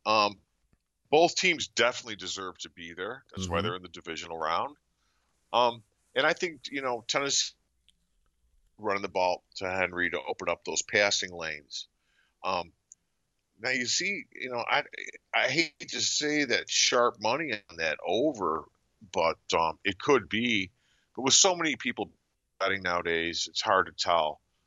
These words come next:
Speaker 1: unless you get information. That's one thing I like about being out here is guys sharing information.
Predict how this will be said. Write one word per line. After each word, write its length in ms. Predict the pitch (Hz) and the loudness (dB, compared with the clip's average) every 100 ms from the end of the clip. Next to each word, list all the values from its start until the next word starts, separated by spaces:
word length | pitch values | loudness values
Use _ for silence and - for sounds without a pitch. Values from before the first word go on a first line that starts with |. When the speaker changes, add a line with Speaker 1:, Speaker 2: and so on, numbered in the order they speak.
| _ _ - | _ _ -4
Speaker 1:
unless 320 | 101 117 - | 0 2 0
you 60 | 120 | 0
get 160 | 110 | -2
information. 460 | 104 101 104 95 101 | -2 -4 -4 -2 -2
That's 100 | - | 0
one 140 | 120 | 0
thing 120 | 113 | -2
I 40 | 101 | -2
like 200 | 95 98 | -2 -2
about 260 | 90 87 | -2 -2
being 260 | 87 85 82 | -4 -6 0
out 280 | 82 85 87 | 0 2 -2
here 360 | 95 95 95 - - | -2 -2 -4 -10 -12
is 140 | - | -8
guys 300 | - 85 85 | 0 2 2
sharing 380 | - 95 87 85 | 0 -2 -2 -4
information. 640 | 82 80 82 82 82 - | -8 -10 -6 -4 -2 -2